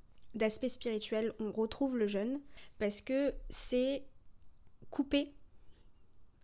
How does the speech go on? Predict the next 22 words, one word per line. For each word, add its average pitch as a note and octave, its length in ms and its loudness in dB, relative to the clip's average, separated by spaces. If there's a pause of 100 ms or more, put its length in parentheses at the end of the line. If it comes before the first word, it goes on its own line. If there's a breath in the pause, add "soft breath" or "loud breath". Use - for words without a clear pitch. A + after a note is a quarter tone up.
cette A3+ 240 -4
partie-là, A3+ 460 -2
c'est-à-dire G#3+ 440 -4
couper C4+ 400 0
ce B3 160 -2
processus A#3 680 -2
de A#3 220 4 (460 loud breath)
j'arrive A3 380 -2
pas C#4 160 4
à B3+ 80 4
digérer A#3 480 2
mes A3 200 -2
émotions, A3 440 0 (680 soft breath)
j'arrive A3 360 0
pas C4+ 120 2
à C4 60 4
digérer A#3 300 0
mes G#3+ 100 0
blocages, A3 560 0 (100)
donc G#3 280 -4
je - 180 -4
mange. A3+ 520 0